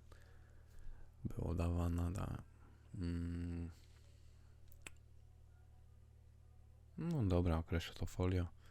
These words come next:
później wiadomo. A, może jeszcze opowiem, co było do-, kup-, kupywane. No.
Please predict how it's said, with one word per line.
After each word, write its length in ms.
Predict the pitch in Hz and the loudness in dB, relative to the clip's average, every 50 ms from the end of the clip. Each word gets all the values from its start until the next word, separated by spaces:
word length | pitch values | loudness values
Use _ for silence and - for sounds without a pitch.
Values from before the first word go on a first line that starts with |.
| - - - - | -18 -18 -10 -6
później 320 | - 95 85 - 82 82 82 | -4 -4 -2 0 0 0 0
wiadomo. 400 | 85 85 85 82 82 82 80 78 - - - - - - - - - - - - - - - - - - - - - - - - - - - - - - - | 2 2 2 2 2 0 0 -2 -6 -10 -18 -18 -20 -20 -20 -20 -20 -18 -18 -16 -10 -8 -6 -6 -6 -8 4 12 12 12 12 12 12 8 6 6 6 4 2
A, 220 | - 95 92 87 80 - - | 4 4 4 4 4 4 4
może 320 | 95 85 85 82 90 87 | 6 6 6 6 6 6
jeszcze 260 | 85 82 - - 95 | 6 4 4 4 2
opowiem, 400 | 85 - - 101 95 87 82 82 | 2 4 6 6 6 8 6 6
co 200 | - - 92 87 | 4 4 4 4
było 280 | 92 92 90 87 87 87 | 6 6 6 6 8 8
do-, 100 | 90 90 | 6 6
kup-, 360 | - 92 - - - - - | 4 4 4 4 4 4 2
kupywane. 920 | - - - - - - - - 95 98 123 135 117 98 87 85 82 82 87 - - - - - - - - | 2 4 4 4 4 4 6 6 6 6 8 8 8 8 10 8 8 6 4 2 -2 -14 -16 -16 -12 -6 -2
No. 440 | 107 92 95 104 101 90 85 80 78 | 0 2 4 4 4 4 4 2 0